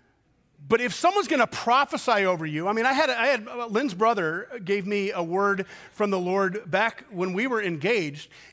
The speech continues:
and it made no sense to me then. It did, it did st-, about a decade later, it made no sense. But, but it wasn't one of these, like,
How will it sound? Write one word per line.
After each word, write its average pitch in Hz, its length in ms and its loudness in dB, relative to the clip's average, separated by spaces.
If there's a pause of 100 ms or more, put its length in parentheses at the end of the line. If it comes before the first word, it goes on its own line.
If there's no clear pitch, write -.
and 202 380 0
it 220 240 -2
made 214 320 0
no 220 240 2
sense 262 320 -4
to 247 80 -4
me 226 80 -2
then. 220 160 2
It 151 140 -4
did, 320 320 -4
it 180 120 -6
did 262 260 -8
st-, - 300 -18
about 208 300 0
a - 20 2
decade 214 460 0
later, 190 320 -2
it 202 40 -4
made 247 160 -2
no 254 120 0
sense. 294 320 -2 (320)
But, 233 260 0 (180)
but 233 120 2
it 214 120 0
wasn't 254 520 0
one 247 160 2
of 240 80 2
these, 220 240 0
like, 214 260 2